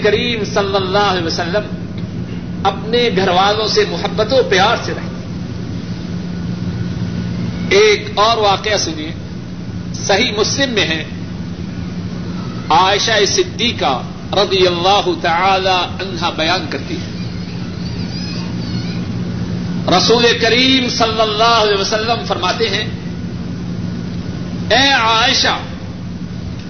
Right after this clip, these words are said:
جب تم ناراض ہوتی ہو مجھے پتا چل جاتا ہے، اور جب تم خوش ہوتی ہو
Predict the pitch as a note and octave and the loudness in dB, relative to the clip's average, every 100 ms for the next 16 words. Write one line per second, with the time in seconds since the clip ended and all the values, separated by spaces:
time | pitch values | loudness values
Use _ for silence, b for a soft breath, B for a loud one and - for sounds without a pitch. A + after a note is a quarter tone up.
0 | - - - - - - - - - - | -8 -8 -8 -6 -6 -6 -6 -6 -6 -4
1 | - G3+ - - A#3+ A3 G3 G3 F#3+ F#3 | 0 0 0 0 0 2 2 4 4 4
2 | G3 G#3+ A#3+ G#3+ G3 G#3+ B3+ B3 B3 C4 | 4 4 2 2 -2 -2 0 2 2 0
3 | C4 - - - - - - - G3 G#3 | -2 -10 -10 -10 -10 -10 -10 -8 -2 2
4 | G3+ - - G#3 G3+ - G#3+ - - - | 2 0 2 2 0 -2 -2 -2 -6 -6
5 | - - - - - - - - - - | -8 -8 -6 -6 -6 -6 -6 -6 -4 -4
6 | - - - - - - - - - A3+ | -4 -4 -4 -4 -4 -4 -4 -2 2 4
7 | C#4 C#4 D4 - D#4 D4+ - F4 - D#4 | 4 4 0 -2 -4 -2 0 0 4 4
8 | C#4+ D#4+ D4+ D#4 C#4 - | 4 2 4 4 2 -2